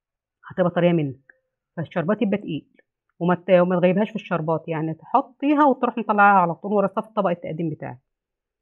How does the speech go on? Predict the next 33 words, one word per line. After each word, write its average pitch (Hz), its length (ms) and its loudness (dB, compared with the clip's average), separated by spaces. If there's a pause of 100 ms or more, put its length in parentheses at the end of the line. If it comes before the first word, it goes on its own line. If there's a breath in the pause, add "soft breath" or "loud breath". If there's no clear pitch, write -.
(120)
هنا 208 120 2
بنحمر 190 420 0
بقى 190 160 -2
ال-، 160 920 -4 (200)
القطايف 185 300 -4
بتاعتنا، 202 340 -2
نحمر 202 360 0
ال-، 160 640 -4 (160)
الحادقة 240 360 0
ونحطها - 280 -8
في - 100 -10
طبق، 147 200 -8 (640)
والحلوة 233 440 4
هنحمرها 254 500 0
ون-، 214 360 0
ونحطها 196 420 -2
في 208 100 -4
ال-، 170 680 0
في - 80 -14
الشربات. 160 540 -4 (1600)
يبقى 165 260 -4
ال-، 170 160 0
المقادير 170 460 0
كانت 196 300 2
إيه 208 140 0
تاني؟ 208 340 2 (120)
مقادير 180 260 -6
القطايف 208 380 -8
اللي 196 100 -2
أنا 196 80 0
عاملاها 202 220 -2
إيه 202 140 -2
تاني؟ 208 300 -4